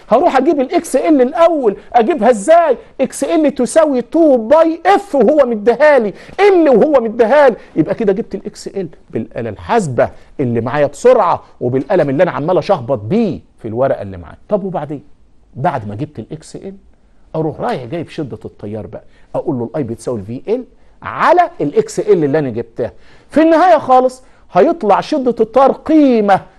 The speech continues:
من القيم اللي موجوده عندي. واحد يقول لي التيار ده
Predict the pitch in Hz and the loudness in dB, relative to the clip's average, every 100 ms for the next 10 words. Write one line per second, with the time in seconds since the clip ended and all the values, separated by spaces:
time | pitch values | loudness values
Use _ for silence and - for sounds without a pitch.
0 | _ 151 160 160 151 214 196 156 139 135 | _ -2 0 0 0 -2 0 0 -2 -2
1 | 131 123 139 120 98 101 85 73 _ - | -4 -4 -4 -6 -8 -14 -16 -20 _ -20
2 | - 233 208 185 180 170 156 123 101 _ | -2 0 0 -2 -4 -4 -6 -6 -12 _
3 | - 202 202 214 226 160 151 139 | -4 -4 2 4 4 4 2 0